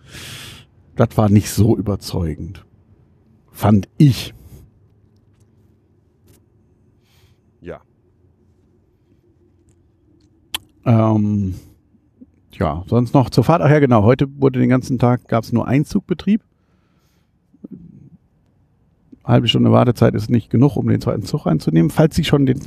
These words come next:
Speaker 1: den schon haben, ich weiß, ich meine, ja. Ich hab's aber nicht nachgeschaut. Vielleicht war ja auch was defekt. Immer
Speaker 2: Sie haben ja bei anderen Bahnen auch Zweizugbetrieb, ge-, also bei, bei Mammut, ja, einzige anderen Bahn, wo es, äh,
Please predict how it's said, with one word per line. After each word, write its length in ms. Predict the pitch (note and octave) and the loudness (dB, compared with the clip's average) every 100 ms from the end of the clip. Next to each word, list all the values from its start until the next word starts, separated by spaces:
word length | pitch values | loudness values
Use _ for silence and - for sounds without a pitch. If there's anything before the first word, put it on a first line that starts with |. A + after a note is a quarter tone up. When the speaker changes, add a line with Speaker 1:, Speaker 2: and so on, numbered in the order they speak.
| - | 0
Speaker 1:
den 140 | C3 | 2
schon 220 | B2 A#2+ | 4 4
haben, 360 | G2+ C3 F#3+ B3 | 4 4 4 2
ich 120 | D3 | 2
weiß, 200 | C#3+ E3+ | 2 2
ich 120 | E3 - | 2 2
meine, 300 | B2+ F#3+ A#3+ | 4 6 6
ja. 380 | D3 A#2+ G3+ C4+ _ _ _ _ _ _ _ _ | 6 4 4 2 _ _ _ _ _ _ _ _
Ich 80 | - | -4
hab's 120 | C3+ | 0
aber 140 | C3+ | 2
nicht 220 | A#2 A2+ - | 2 2 2
nachgeschaut. 760 | A2 B2+ - - F#3+ - - - - _ _ _ _ _ _ _ _ | 2 2 0 2 2 0 -6 -20 -20 _ _ _ _ _ _ _ _
Vielleicht 200 | C3+ - | -2 2
war 80 | A#2+ | 2
ja 60 | |
auch 80 | A2 | 2
was 140 | A2+ - | 2 0
defekt. 520 | - - - - - _ _ _ _ _ _ _ _ _ _ | -2 -4 -8 -12 -20 _ _ _ _ _ _ _ _ _ _
Immer 200 | - D#3 | 2 2
Speaker 2:
Sie 100 | D#3 | 2
haben 100 | C#3+ G2 | 2 2
ja 60 | |
bei 100 | D#2+ | 4
anderen 220 | C2 E2 | 4 2
Bahnen 240 | D#2 D2+ D2+ | 2 0 0
auch 100 | C#2+ | 0
Zweizugbetrieb, 640 | - D2 C#2+ C#2 - B1+ | 0 0 -2 -4 -4 -2
ge-, 100 | - | 0
also 140 | - D2+ | 2 2
bei, 180 | D#2 D2+ | 2 2
bei 240 | D2 D2+ | 2 0
Mammut, 440 | D2+ D2+ C#2+ - - - | 0 0 -2 -4 -12 -8
ja, 340 | - - - | -4 -2 -2
einzige 380 | - D2+ - E2 | -2 -2 0 2
anderen 200 | D#2+ - | 2 0
Bahn, 220 | D2 D#2 D2 | 0 0 0
wo 120 | D2 | 0
es, 240 | D2 - - - | -2 -8 -12 -6
äh, 220 | - | -4